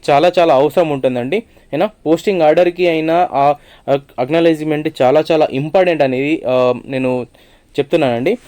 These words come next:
ఇది ఫ-, <clears throat> ఇదన్నమాట ఈరోజు జరిగినటువంటి వెరిఫికేషన్లో ఉన్నటువంటి ప్రాసెస్ అన్నమాట. ఆ, చాలా ప్రశాంతంగా ఉండింది, ఎలాంటి టెన్షన్స్ ఏం లేదు. కానీ చెప్పాను కదా, వెరిఫికేషన్ ప్రక్రియ పూర్తయిన తర్వాత అక్నాలెడ్జ్‌మెంట్ ఇస్తారు కదా, ఆ నంబర్ కూడా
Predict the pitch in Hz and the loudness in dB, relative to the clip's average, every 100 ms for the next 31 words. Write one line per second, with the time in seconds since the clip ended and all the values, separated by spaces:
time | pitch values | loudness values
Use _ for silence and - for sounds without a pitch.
0 | - - 156 196 196 - - 170 165 156 | -20 -10 -6 -4 -4 -8 -2 0 2 0
1 | - - - 190 123 - _ _ - _ | -4 -6 -4 -4 -8 -20 _ _ -20 _
2 | - _ _ _ _ - _ _ _ - | -20 _ _ _ _ -20 _ _ _ -8
3 | 160 208 214 196 180 196 220 165 175 190 | -2 0 0 0 0 0 0 -2 2 0
4 | 185 175 170 175 170 170 165 147 139 165 | 0 0 0 0 0 0 0 -2 -4 -4
5 | 156 160 170 160 156 151 143 143 143 143 | -4 -4 -2 -2 -2 -2 -4 -4 -4 -2
6 | 160 147 131 123 123 156 139 120 117 120 | -2 -2 -2 -4 -4 -6 -6 -4 -6 -2
7 | 196 - - _ - 147 160 160 147 175 | -2 -4 -18 _ -6 -2 0 0 0 2
8 | 226 285 190 196 190 175 147 139 151 233 | 0 0 0 2 2 2 0 0 -2 0
9 | 170 143 156 156 143 143 175 151 131 117 | 2 2 0 0 -2 -2 -2 -2 -2 0
10 | 120 175 262 _ - - _ 147 147 139 | 0 0 -2 _ -18 -18 _ -10 -8 -6
11 | 147 175 160 160 233 165 156 151 165 175 | -4 -2 0 0 -2 -2 -2 -2 -6 -4
12 | 170 156 - 156 160 151 143 156 151 143 | -4 -4 -4 0 0 -2 -4 -2 0 0
13 | 139 139 180 156 135 151 151 151 143 135 | 2 2 4 2 2 0 -2 -2 -4 -4
14 | 127 139 117 120 214 135 127 127 139 147 | -2 -2 0 0 -2 -2 -4 -4 -2 -2
15 | 139 143 | 0 0